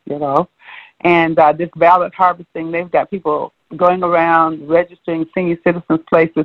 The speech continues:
telling people what to write on there and all that, and then turn 'em in and finding ballots they don't think are gonna be favorable, throwing 'em away. All of that is going on. Illegal,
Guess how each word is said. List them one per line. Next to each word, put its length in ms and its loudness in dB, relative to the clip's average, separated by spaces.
telling 220 2
people 240 -2
what 160 2
to 60 0
write 300 4
on 180 2
there 160 -2
and 100 -2
all 180 4
that, 200 -4
and 80 -10
then 100 -8
turn 240 -6
'em 120 -6
in 280 -4
and 100 -18
finding 360 2
ballots 380 2
they 120 -6
don't 260 -4
think 180 -10
are 60 -4
gonna 200 -4
be 180 -6
favorable, 600 2
throwing 240 4
'em 100 -2
away. 360 2
All 260 4
of 100 -6
that 280 -4
is 160 -14
going 320 -6
on. 420 -2
Illegal, 600 -4